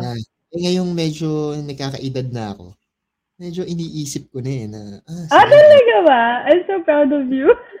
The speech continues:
Speaker 1: So, sige, ano na, ipunin ko na lang para, ano,
Speaker 2: Wow.
Speaker 1: pag-ipon, di ba? Ganyan. Pero dati, ikaw ba, nung early twenties ka, on your dating career, yes.
Speaker 2: Dating
Speaker 1: Dating
Speaker 2: ca-,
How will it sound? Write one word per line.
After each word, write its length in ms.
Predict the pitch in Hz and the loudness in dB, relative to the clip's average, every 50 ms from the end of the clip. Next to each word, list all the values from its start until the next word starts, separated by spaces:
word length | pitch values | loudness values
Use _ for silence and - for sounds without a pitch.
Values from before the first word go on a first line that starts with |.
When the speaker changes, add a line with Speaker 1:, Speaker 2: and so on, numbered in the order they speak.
| _ - 659 - _ _ 311 311 _ - - _ _ _ - _ _ _ _ - - 440 - - | _ -14 -14 -14 _ _ -20 -20 _ -20 -20 _ _ _ -20 _ _ _ _ -18 -14 -14 -14 -10
Speaker 1:
So, 80 | - 247 | -10 -8
sige, 240 | 202 - 196 208 247 | -6 -2 -2 0 0
ano 160 | 247 233 220 | 0 0 -2
na, 240 | 214 220 220 220 226 | -2 -2 -2 -4 -4
ipunin 560 | - 180 175 - 196 190 196 190 190 185 185 | -6 -10 -8 -6 -2 0 0 0 0 -2 -4
ko 80 | 190 180 | -4 -6
na 80 | 180 | -6
lang 400 | 170 156 139 135 135 135 139 139 135 135 | -6 -6 -6 -6 -8 -8 -10 -10 -8 -8
para, 400 | 139 139 139 143 139 135 127 131 | -8 -8 -8 -8 -10 -10 -10 -10
ano, 160 | 131 131 120 | -10 -8 -8
Speaker 2:
Wow. 720 | 190 190 180 175 175 175 175 180 185 185 185 180 180 180 | -8 -8 -6 -8 -8 -8 -8 -8 -8 -10 -10 -12 -12 -14
Speaker 1:
pag-ipon, 720 | 175 131 - _ _ _ _ _ _ 131 _ - 113 110 107 101 | -16 -20 -20 _ _ _ _ _ _ -20 _ -20 -20 -20 -20 _
di 80 | 101 104 98 92 | _ -20 -20 -20
ba? 80 | 92 92 98 | -20 _ _
Ganyan. 320 | 101 98 98 95 _ _ _ _ _ _ _ _ _ _ - - | _ _ _ _ _ _ _ _ _ _ _ _ _ _ -20 -20
Pero 160 | - 156 185 | -16 -14 -12
dati, 320 | 180 175 175 170 165 208 | -8 -8 -8 -8 -8 -12
ikaw 240 | - 220 - 302 277 | -14 -8 -6 -4 -4
ba, 160 | 196 175 156 | -4 -4 -4
nung 240 | 156 175 190 196 185 185 - - 175 - _ - | -4 -4 -6 -6 -8 -10 -14 -18 -20 -20 _ -10
early 320 | 180 185 196 196 190 190 | -8 -8 -8 -8 -10 -10
twenties 480 | 180 175 160 151 143 143 139 135 - _ | -8 -10 -10 -10 -12 -16 -20 -20 -20 _
ka, 160 | 110 98 _ - | _ -20 _ -20
on 80 | 123 131 | -18 -16
your 320 | 135 135 135 135 131 127 135 _ _ _ _ _ _ _ _ _ | -14 -12 -12 -12 -12 -14 -16 _ _ _ _ _ _ _ _ _
dating 480 | _ 135 165 190 196 196 202 196 185 165 | _ -4 -4 -4 -4 -4 -4 -6 -6 -6
career, 640 | - - 143 131 131 135 160 160 131 113 110 107 - _ _ - | -6 -6 -4 -4 -4 -4 -4 -4 -6 -6 -8 -12 -16 _ _ -16
yes. 400 | 110 113 127 127 - - - - _ _ _ _ _ - | -12 -10 -10 -10 -12 -14 -18 -20 _ _ _ _ _ -2
Speaker 2:
Dating 0 | |
Speaker 1:
Dating 440 | 320 302 302 403 339 294 349 381 381 339 | 2 4 4 4 6 6 4 4 4 2
Speaker 2:
ca-, 160 | 403 427 | 0 -2